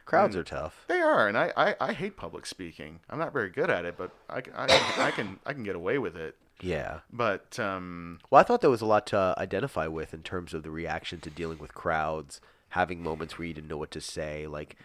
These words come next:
Speaker 2: Mm-hmm.
Speaker 1: uh, understanding that panic. Like,
Speaker 2: Yeah.
Speaker 1: as a, as a comedian, I felt there was lots of little moments there that connected with me. Nothing that I would,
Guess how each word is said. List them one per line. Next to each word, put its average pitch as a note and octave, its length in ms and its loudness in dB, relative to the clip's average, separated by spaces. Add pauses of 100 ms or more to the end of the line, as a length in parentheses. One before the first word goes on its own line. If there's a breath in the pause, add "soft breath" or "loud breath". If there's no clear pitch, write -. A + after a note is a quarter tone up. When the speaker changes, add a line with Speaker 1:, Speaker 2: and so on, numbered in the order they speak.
Speaker 2:
Mm-hmm. G2 240 -18 (120)
Speaker 1:
uh, F#2 280 0
understanding F2 960 -2 (260)
that E2 300 -4
panic. D#2 580 -6 (380 soft breath)
Like, F#2 220 -2
Speaker 2:
Yeah. E2+ 60 -4
Speaker 1:
as G#2+ 200 6
a, A2+ 160 4
as G#2+ 160 4
a A#2 60 -2
comedian, C3+ 460 4
I F#2+ 60 6
felt G#2 220 2
there G#2+ 100 2
was F#2 160 -2
lots F#2 220 4
of F#2 80 0
little F2 160 -2
moments E2+ 420 -6
there E2+ 200 -4
that C#2+ 160 -8
connected E2 360 -10
with D2+ 180 -12
me. D2 380 -10
Nothing C3+ 420 0
that A#2+ 220 2
I A2 180 2
would, G2+ 240 -6